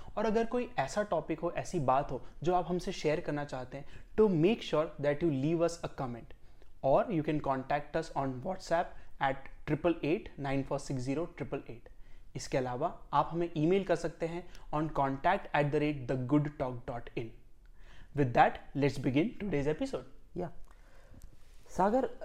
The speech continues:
Speaker 2: हम social media पे कितना भी लिख दें कि हम best हैं और अब हम अपने आप को best मानते हैं,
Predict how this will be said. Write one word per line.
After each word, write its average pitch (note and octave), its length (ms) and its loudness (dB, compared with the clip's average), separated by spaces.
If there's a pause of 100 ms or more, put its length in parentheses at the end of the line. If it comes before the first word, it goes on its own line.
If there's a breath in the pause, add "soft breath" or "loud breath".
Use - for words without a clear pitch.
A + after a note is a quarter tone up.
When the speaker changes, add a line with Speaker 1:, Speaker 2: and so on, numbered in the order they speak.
(380)
Speaker 2:
हम G#3 180 2
social F3+ 440 0
media G#3 260 2
पे G#3+ 120 0
कितना E3+ 380 -2
भी F#3+ 120 0
लिख E3 240 0
दें F3 140 2
कि F3 100 -2
हम D3+ 320 0
best D3 360 -2
हैं D#3 120 0
और D3+ 140 2
अब C#3 100 2
हम D3 100 -2
अपने D#3 200 -4
आप D3 120 -4
को D#3+ 120 0
best C#3+ 400 -2
मानते B2 400 -2
हैं, A#2+ 200 -4